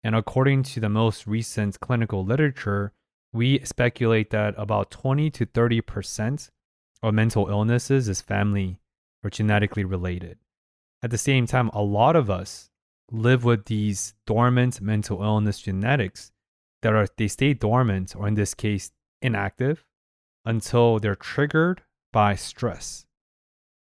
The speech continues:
Literally, you can live your entire life, let's say you're fifty-five, very competent, high power attorney, went to Harvard Law School. I'm actually speaking of a former patient of mine last year or two years ago at my forensic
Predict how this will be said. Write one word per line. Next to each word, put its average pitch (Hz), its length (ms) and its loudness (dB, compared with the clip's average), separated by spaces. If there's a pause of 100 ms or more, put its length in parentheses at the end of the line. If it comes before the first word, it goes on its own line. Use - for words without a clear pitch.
Literally, 160 400 6
you 131 100 4
can 123 220 2
live 117 180 4
your 117 120 4
entire 117 420 2
life, 107 280 2
let's 98 180 -4
say 101 200 -2
you're 98 140 -6
fifty-five, 120 800 0 (1160)
very 123 280 4
competent, 110 680 0
high 110 220 2
power 107 440 4
attorney, 113 520 0
went 101 220 -2
to - 80 -18
Harvard 101 300 0
Law 110 180 4
School. 117 420 -4 (440)
I'm 110 120 0
actually 110 220 0
speaking 107 340 -2
of 98 140 0
a 95 60 -2
former 98 300 -2
patient 101 540 -4
of 90 140 -4
mine 92 280 -2
last 110 360 0
year 110 280 -2 (300)
or 104 100 -4
two - 200 -2
years 110 240 4
ago 104 180 2
at 98 80 0
my 95 80 -2
forensic 98 540 -2